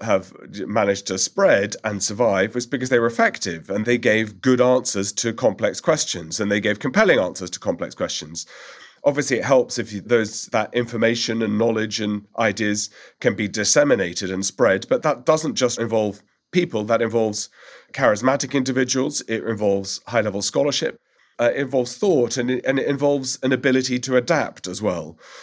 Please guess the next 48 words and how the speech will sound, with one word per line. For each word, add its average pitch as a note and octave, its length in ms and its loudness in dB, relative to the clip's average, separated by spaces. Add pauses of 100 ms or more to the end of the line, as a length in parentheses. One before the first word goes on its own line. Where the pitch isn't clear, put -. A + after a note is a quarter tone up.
(160)
So - 180 0
I D3 100 4
don't F#3+ 160 4
think F3+ 140 4
that C3 100 -6
there's A#2 220 2
a, G#2 340 6
a A2+ 100 -8
particular G#2 720 0 (500)
answer A2+ 360 2
to G#2 140 -6
that G2+ 220 0
one. A#2 160 4
I B2+ 40 4
mean, C3 140 2
it B2 140 -2
seems C3+ 240 2
to B2+ 80 0
me G#2+ 320 2
quite G#2 280 -2
obvious A#2 440 -2
that G2+ 340 -4 (400)
Christianity A2 560 0
and G2+ 80 -4
Judaism G2 480 0
that F#2+ 220 -6
are G#2+ 120 -4
born A2 300 0
in G2 280 -2
the G2 80 -6
Middle G2+ 280 0
East, - 360 -6
as - 120 -10
it's - 160 -12
now F#2+ 160 -2
called, G2+ 540 -6 (320)
the - 100 -14
Near G#2 260 0
East, G2+ 220 -2
or G2+ 140 -4
in F2+ 80 -6
Palestine G#2 480 0
and G#2 60 -2
Israel, G2+ 500 -2 (440)
Islam A#2 420 2
that's G2 160 -4
born A#2 360 2
in G2+ 420 -2